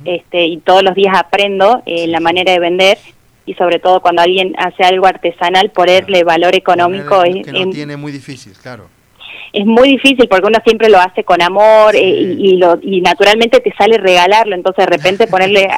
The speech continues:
Speaker 1: Sí.
Speaker 2: un valor económico es como que no sabes si está bien, si está mal, si es poco, si es mucho, en
Speaker 1: Claro.
Speaker 2: fin. Em,
Speaker 1: Sí, esa es la parte
Speaker 2: creo
Speaker 1: más
Speaker 2: que,
Speaker 1: difícil, sí,
Speaker 2: eh,
Speaker 1: sí, sí.
Speaker 2: la más difícil.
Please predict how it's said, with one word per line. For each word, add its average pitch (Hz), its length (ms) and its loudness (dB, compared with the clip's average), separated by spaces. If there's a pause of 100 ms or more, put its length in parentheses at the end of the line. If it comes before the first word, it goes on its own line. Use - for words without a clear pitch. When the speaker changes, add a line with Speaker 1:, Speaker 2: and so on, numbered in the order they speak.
(200)
Speaker 1:
Sí. - 120 -20 (160)
Speaker 2:
un 196 200 -6
valor 185 400 4
económico 220 600 0
es 214 100 -2
como 196 260 -2
que 170 180 0
no 180 200 0
sabes 202 320 2
si 202 120 0
está 190 180 -2
bien, 196 240 -6
si 208 80 -4
está 185 160 -2
mal, 196 220 -2
si 208 80 0
es 196 40 -14
poco, 202 320 -4
si 196 100 -4
es 185 40 -8
mucho, 202 400 -2
en 175 120 -2
Speaker 1:
Claro. 175 120 -14
Speaker 2:
fin. 190 260 -2 (480)
Em, 170 680 0
Speaker 1:
Sí, 156 100 -12
esa 131 100 -18
es - 80 -20
la 131 140 -16
parte 135 160 -2
Speaker 2:
creo 226 140 4
Speaker 1:
más 233 100 -4
Speaker 2:
que, 214 80 0 (260)
Speaker 1:
difícil, - 40 -10
sí, 185 260 -2
Speaker 2:
eh, - 60 -16
Speaker 1:
sí, 110 160 -20 (240)
sí. - 80 -4
Speaker 2:
la 190 100 4
más 190 180 0
difícil. 190 680 -4